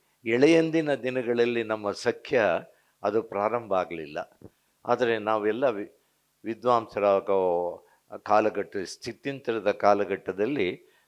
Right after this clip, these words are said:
ನಮ್ಮ ಸಖ್ಯ ಅದು ಹೆಪ್ಪುಗಟ್ಟಿದ್ದು. ಪಿ ವಿ ನಾರಾಯಣ್, ನಾನು ಕನ್ನಡ ಸಾಹಿತ್ಯ ಪರಿಷತ್ತಿನ ಕಾರ್ಯದರ್ಶಿಯಾಗಿದ್ದಂಥ ಕಾಲದಲ್ಲಿ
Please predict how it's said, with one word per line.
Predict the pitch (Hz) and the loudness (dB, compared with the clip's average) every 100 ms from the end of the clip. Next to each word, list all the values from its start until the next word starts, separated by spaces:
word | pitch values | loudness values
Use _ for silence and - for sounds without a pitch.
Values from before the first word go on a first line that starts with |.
| _ | _
ನಮ್ಮ | 98 98 92 | -6 -2 -2
ಸಖ್ಯ | - 107 - - 98 80 - _ | -2 -6 -6 0 2 0 -6 _
ಅದು | 107 98 | -6 -2
ಹೆಪ್ಪುಗಟ್ಟಿದ್ದು. | 90 92 - 98 90 82 85 78 80 - _ _ _ _ _ _ _ _ | -2 -4 -6 -6 -6 -4 -10 -8 -10 -10 _ _ _ _ _ _ _ _
ಪಿ | 160 | -4
ವಿ | 160 | -4
ನಾರಾಯಣ್, | 170 147 120 107 101 120 104 _ _ _ 110 | 0 2 4 2 0 -4 -16 _ _ _ -2
ನಾನು | 120 117 113 | 0 0 0
ಕನ್ನಡ | 127 120 | 0 0
ಸಾಹಿತ್ಯ | 131 147 135 - | -2 0 -2 0
ಪರಿಷತ್ತಿನ | - - - - 110 107 | -4 -4 -6 -6 -6 -6
ಕಾರ್ಯದರ್ಶಿಯಾಗಿದ್ದಂಥ | - 110 139 127 131 104 107 92 90 92 87 | 2 4 4 0 -4 -2 -4 -4 -8 -12 -8
ಕಾಲದಲ್ಲಿ | 92 87 90 85 87 123 123 | -4 -2 -2 -2 -6 -6 -12